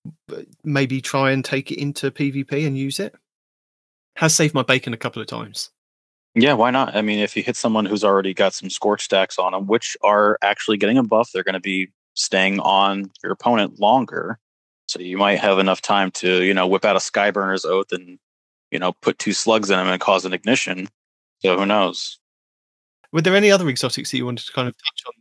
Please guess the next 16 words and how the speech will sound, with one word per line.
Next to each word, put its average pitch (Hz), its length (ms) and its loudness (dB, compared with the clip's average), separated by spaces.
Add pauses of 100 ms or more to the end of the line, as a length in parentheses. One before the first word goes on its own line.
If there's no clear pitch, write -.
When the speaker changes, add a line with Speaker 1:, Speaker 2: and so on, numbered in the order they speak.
(220)
Speaker 1:
this 127 240 -4
week? - 100 4
Speaker 2:
Um, 151 440 6
yeah, 175 160 6
I 196 60 2
can 214 160 -2
go 170 200 6
over 127 260 4
some 107 280 0
really, 110 300 2
really 107 180 2
quickly. 110 840 2
Uh, 98 360 4
Eternal 127 460 0
Warrior 117 420 4
buffs, 113 560 0